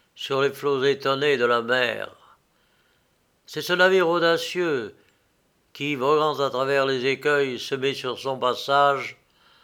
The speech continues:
revint chargé du bélier à la jauge toison. Plus au ciel que les flots courroucés eussent englouti Largo, afin que nul mortel n'ose tourmenter de sa rame l'étendue des mers.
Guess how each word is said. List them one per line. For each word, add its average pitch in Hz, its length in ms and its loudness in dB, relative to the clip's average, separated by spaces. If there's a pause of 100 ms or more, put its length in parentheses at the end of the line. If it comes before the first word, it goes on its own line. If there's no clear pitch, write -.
(400)
revint 143 340 -2
chargé 139 580 0
du 127 140 -8
bélier 135 540 2
à 120 60 2
la 117 160 0
jauge 120 380 -6 (420)
toison. 127 640 -4 (1500)
Plus 180 280 0
au 196 120 0
ciel 156 580 0
que 143 80 -8
les 139 160 0
flots 143 380 -2
courroucés 135 880 -4 (400)
eussent - 200 -6
englouti 151 500 -2
Largo, 143 680 0 (720)
afin 160 180 2
que 151 80 2
nul 165 240 0
mortel 160 540 2
n'ose 139 260 -4
tourmenter 139 460 0
de 131 160 -2
sa 123 240 2
rame 139 500 0 (460)
l'étendue 139 560 -2
des 131 160 0
mers. 131 600 -2